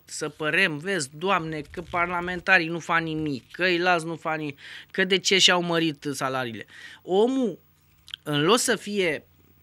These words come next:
așa e românul în general și vreau să vă, l-am văzut în alegeri. Deci problema ăsta, deci el murea de foame,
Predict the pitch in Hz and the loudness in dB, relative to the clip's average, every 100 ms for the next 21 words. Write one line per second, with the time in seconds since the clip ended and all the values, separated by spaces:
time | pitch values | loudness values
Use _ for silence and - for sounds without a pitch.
0 | _ - - 208 - 294 277 254 185 151 | _ -12 -2 0 2 0 2 2 2 0
1 | 139 139 127 127 180 190 226 185 208 226 | -2 -4 -4 -2 -2 -2 -6 -10 -8 -6
2 | 220 240 247 254 262 262 254 277 285 262 | -4 -6 -6 -4 -4 -6 -6 -2 2 2
3 | 147 107 - _ _ _ _ _ _ _ | 0 -6 -14 _ _ _ _ _ _ _
4 | _ - 226 226 - 254 254 285 277 277 | _ -4 -2 -2 -6 -8 -2 0 2 2
5 | 269 262 247 247 269 226 233 233 220 - | 4 2 0 -4 -6 -2 0 0 0 -2
6 | - 214 254 254 247 254 226 196 - 156 | -2 0 2 2 4 4 4 0 0 -2
7 | 135 160 | 0 -4